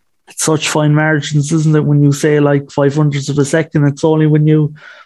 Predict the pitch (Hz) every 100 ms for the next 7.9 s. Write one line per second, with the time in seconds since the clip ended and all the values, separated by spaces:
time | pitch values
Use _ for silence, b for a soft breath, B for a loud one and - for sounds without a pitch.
0 | - 151 147 156 151 156 156 147 160 151
1 | 151 147 151 143 151 151 151 147 147 143
2 | 147 143 143 - b b b _ - -
3 | 147 135 139 147 143 147 - - 156 156
4 | 160 156 156 147 135 127 - 151 135 135
5 | 135 127 _ _ _ _ - 143 - -
6 | _ _ - 143 - 139 131 143 143 151
7 | 143 - - 143 131 - 135 -